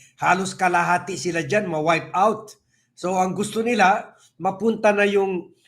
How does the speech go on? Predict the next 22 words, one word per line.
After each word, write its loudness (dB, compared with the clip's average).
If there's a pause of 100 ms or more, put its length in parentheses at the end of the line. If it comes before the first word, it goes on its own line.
(120)
yung -2
kwan 2
talaga, 2
yung -4
concentration -4
ng -4
atake -2 (220)
dito -2
na 2
lang 2
kay -2
Romualdez 0
at -14
saka -4
kay -4
Saldico 0 (240)
o -4 (100)
kaya 2
sa, 0 (260)
si, -4
ah, 4 (520)
si, -4